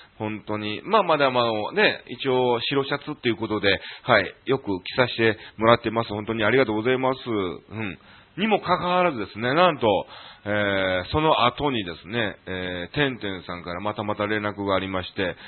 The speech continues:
えー、いろんなところに電話して、赤のシャツが、うん、欲し-、見つけたということでね、えー、早速送って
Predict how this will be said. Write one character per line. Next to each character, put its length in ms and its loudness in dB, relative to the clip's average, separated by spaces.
え 40 -4
ー、 40 0
い 140 2
ろ 140 6
ん 120 -2
な 140 2
と 140 -4
こ 140 0
ろ 680 4
に 120 -4
電 300 2
話 180 4
し 100 -14
て、 360 -2
赤 320 0
の 220 2
シ 100 -10
ャ 160 -4
ツ 80 -10
が、 240 0
う 60 -4
ん、 60 0
欲 120 2
し-、 100 -14
見 120 -6
つ 80 -14
け 180 0
た 220 2
と 60 -6
い 60 -4
う 40 -10
こ 140 -6
と 100 -4
で 160 -2
ね、 380 4
え 220 -4
ー、 40 -20
早 220 -2
速 240 -2
送 340 -2
っ 40 -6
て 160 -2